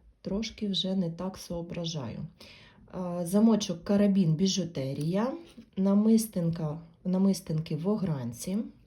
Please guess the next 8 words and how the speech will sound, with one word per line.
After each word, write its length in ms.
на 260
ювелірному 840
тросі. 480
Намисто 560
сорок 380
дев'ять 320
сантиметрів, 840
довжина, 840